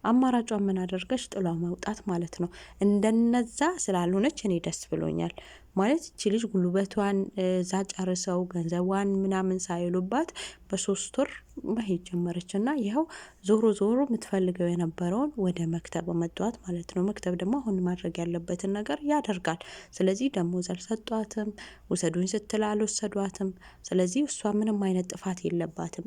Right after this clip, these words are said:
እኔ ደስ ብለኛለች። የሚጠፉት ግን የምቃወመው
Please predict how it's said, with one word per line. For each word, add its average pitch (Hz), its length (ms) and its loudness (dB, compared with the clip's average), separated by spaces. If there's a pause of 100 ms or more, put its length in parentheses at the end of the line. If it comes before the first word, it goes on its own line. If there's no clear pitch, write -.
(160)
እኔ 202 140 4 (100)
ደስ - 200 -4 (120)
ብለኛለች። 170 580 -4 (340)
የሚጠፉት 226 680 4
ግን 277 180 2
የምቃወመው 185 880 0